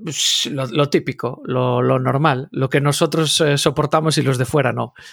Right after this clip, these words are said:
básicamente. <laughs>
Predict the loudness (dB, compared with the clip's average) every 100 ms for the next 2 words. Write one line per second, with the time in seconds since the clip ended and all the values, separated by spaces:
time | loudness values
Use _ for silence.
0 | -6 -2 -2 -2 -2 -2 -6 -8 -18 _
1 | -12 -10 -12 -10 -10 -8 -6 -4 -2 -4
2 | -6 -10